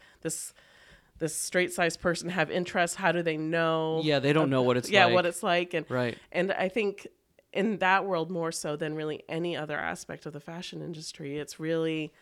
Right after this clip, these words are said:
Speaker 1: tough for people to wrap their head around why
Speaker 2: Mm.
Speaker 1: someone who didn't live in your shoes would want to be a part of it, 'cause for so long it's been so separated.
Speaker 2: Yeah,
Speaker 1: You
Speaker 2: so,
Speaker 1: wanna
Speaker 2: like, otherized in a
Speaker 1: Yeah,
Speaker 2: way,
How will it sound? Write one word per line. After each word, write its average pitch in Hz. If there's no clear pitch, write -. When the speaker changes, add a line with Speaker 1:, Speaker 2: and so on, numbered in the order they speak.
Speaker 1:
tough 202
for 170
people 175
to 165
wrap 160
their 151
head 156
around 143
why 143
Speaker 2:
Mm. 117
Speaker 1:
someone 165
who 165
didn't 196
live 165
in 151
your 143
shoes 139
would 147
want 143
to -
be 143
a 135
part 139
of 147
it, 120
'cause 156
for 170
so 170
long 156
it's 147
been 147
so 143
separated. 143
Speaker 2:
Yeah, 127
Speaker 1:
You 117
Speaker 2:
so, 139
Speaker 1:
wanna 147
Speaker 2:
like, 151
otherized 113
in 120
a -
Speaker 1:
Yeah, 165
Speaker 2:
way, 113